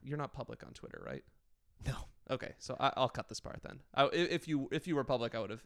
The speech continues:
Speaker 1: said if you wanted to plug your, your Twitter or something. But all right, I'll just nix that part.
Speaker 2: No. Cite
Speaker 1: Cool.
Speaker 2: my papers, please. <laughs>
Speaker 1: Oh, do you have any
Speaker 2: <laughs> No,
Speaker 1: papers
Speaker 2: no.
Speaker 1: you wanna plug?
Speaker 2: No, no. <laughs> It's fine. No.
Speaker 1: I'll put 'em in the description.
Speaker 2: <laughs> I, uh, no, I'm good for now.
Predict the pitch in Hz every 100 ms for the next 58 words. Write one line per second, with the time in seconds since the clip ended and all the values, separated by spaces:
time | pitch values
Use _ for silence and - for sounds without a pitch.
0 | - - 110 120 117 101 - - 98 107
1 | 64 - - 113 - 82 57 - - -
2 | - - - - 85 - 143 139 - -
3 | - - - 107 - - - 131 95 -
4 | - - - - - 98 - - - -
5 | 139 135 127 123 113 107 110 101 - -
6 | - - - - - - - - - -
7 | - - - - 302 - - - - -
8 | 226 185 - - - 147 147 143 147 135
9 | 147 131 165 165 175 185 208 254 294 -
10 | 135 - 127 - - - - - - -
11 | - - - 120 104 - - - 175 147
12 | 151 135 - 135 127 123 117 - - -
13 | 143 117 - 110 104 98 95 107 107 95
14 | 104 95 - 95 101